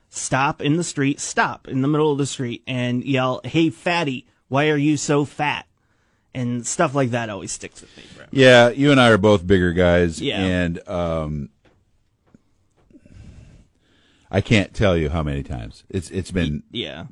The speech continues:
Speaker 2: hundreds, if not thousands of times that I've gotten my feelings hurt
Speaker 1: Mm-hmm.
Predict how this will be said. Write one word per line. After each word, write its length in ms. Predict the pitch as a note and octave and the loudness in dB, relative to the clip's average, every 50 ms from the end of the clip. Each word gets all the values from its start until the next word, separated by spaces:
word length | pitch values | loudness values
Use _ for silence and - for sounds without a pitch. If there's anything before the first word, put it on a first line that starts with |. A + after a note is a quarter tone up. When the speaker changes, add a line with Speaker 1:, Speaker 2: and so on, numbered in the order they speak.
| _ - - | _ -20 -8
Speaker 2:
hundreds, 520 | - - A#2+ A2+ G#2+ G#2 G#2 G2 E2+ E2+ | -2 2 2 2 4 4 2 2 2 0
if 160 | F2+ F2 - F#2 | -2 -4 -2 -2
not 220 | E2+ D#2 C#2 - | -2 -2 -2 -2
thousands 480 | - D#2+ D#2 D#2 D2 C2 D2+ D2+ B1 D2 | 0 2 2 2 0 -2 -4 -6 -6 -8
of 80 | C2+ | -8
times 440 | - D2+ C#2+ B1+ A#1+ A#1 A1+ A1+ - _ _ _ _ _ _ _ _ _ _ | -6 -6 -6 -4 -6 -6 -8 -10 -14 _ _ _ _ _ _ _ _ _ _
that 100 | - C#2+ | -4 -2
I've 180 | D2+ D2 C2+ C#2 | -2 -2 -2 -2
gotten 240 | D#2+ D2 C#2 C#2 | -2 -2 -2 -4
my 140 | C2 B1+ C2 | -4 -6 -6
feelings 420 | - - D#2+ C#2 C2+ C2+ B1 - - | -4 -4 -4 -2 -2 -4 -6 -6 -6
hurt 240 | C#2+ B1 A#1+ A#1 - _ _ _ _ - | -6 -6 -6 -8 -10 _ _ _ _ -12
Speaker 1:
Mm-hmm. 340 | C3 A#2 A#2 A2+ B2+ A#2+ | -10 -8 -6 -6 -6 -6